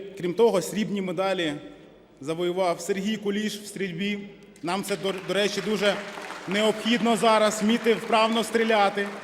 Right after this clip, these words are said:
Ілля Ковтун, срібна медаль в спортивній гімнастиці. Парвіз Насібов, срібна медаль в греко-римській боротьбі. Людмила Луза, Анастасія Рибачок, срібні медалі в змаганнях з веслування на байдарках та каное.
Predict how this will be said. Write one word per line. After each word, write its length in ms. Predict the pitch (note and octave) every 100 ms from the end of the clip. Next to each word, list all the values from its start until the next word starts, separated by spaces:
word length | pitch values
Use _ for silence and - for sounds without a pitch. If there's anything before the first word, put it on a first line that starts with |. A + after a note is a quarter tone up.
| - - - - - G3+
Ілля 300 | A3 B3 B3
Ковтун, 480 | B3 A#3+ A3+ A3+ A3
срібна 380 | G#3+ A3+ A3+
медаль 360 | A3 A3 G#3+ G#3
в 60 | G3
спортивній 440 | - G3+ A3 A3
гімнастиці. 720 | F#3 G#3 G3+ F3 - F3 F3
Парвіз 480 | - A3+ B3 B3+ -
Насібов, 460 | A3 - G#3 F3+ C#3+ - -
срібна 360 | - B3+ A#3+ B3
медаль 300 | A#3 A3+ F#3
в 80 | F#3
греко-римській 500 | A#3 A#3+ A3 - G#3
боротьбі. 480 | G#3 F#3+ F3 F3+ - - - -
Людмила 480 | G#3 A3 C#4 C4
Луза, 520 | B3 C4+ B3+ A3 A3 A3 - - -
Анастасія 600 | F#3+ G#3+ A3+ - A#3 A3+
Рибачок, 480 | A3 A3 G#3+ A3 F3
срібні 360 | - A#3 A3
медалі 300 | A3 G#3+ G#3+
в 60 | G#3
змаганнях 460 | F#3+ G3+ G3+ G3+ F3+
з 60 |
веслування 460 | F#3+ - G#3 G3 F3+
на 140 | F#3
байдарках 440 | F3+ F#3 F3+ E3+ D3+
та 100 | E3+
каное. 460 | D#3 E3+ D#3+ B2+